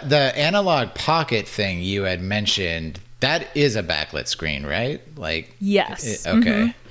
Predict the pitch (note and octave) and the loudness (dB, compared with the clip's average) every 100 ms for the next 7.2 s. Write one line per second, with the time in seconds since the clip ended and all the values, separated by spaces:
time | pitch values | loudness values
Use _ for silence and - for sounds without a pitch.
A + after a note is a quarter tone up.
0 | - - - - F2+ D2 C2+ - C3+ D#3 | -18 -16 -8 -2 0 0 -2 0 2 4
1 | G#3+ E3+ C3+ A#2 - A2 G2+ - A#2 A#2 | 2 2 2 2 0 2 2 0 0 0
2 | - - G2+ F#2+ F2+ F2 - - - - | -2 0 2 2 0 -2 -6 -18 -20 -6
3 | A2+ G2 E2+ - C3 B2 - B2 D#3+ - | 0 0 0 0 2 2 2 2 0 2
4 | E3 D#3 A#2 - B2+ A2 G2+ F#2 E2+ G2 | 2 2 2 0 2 2 2 0 -2 -2
5 | F2+ - F2 E2 F2 E2 - F#2 G2 G2+ | -2 -2 -2 0 0 -2 -2 -2 0 0
6 | G2+ F#2 F#2+ F#2 F#2+ E2+ E2 F2 E2+ E2+ | -2 0 0 0 0 0 0 0 0 -2
7 | F2 | -4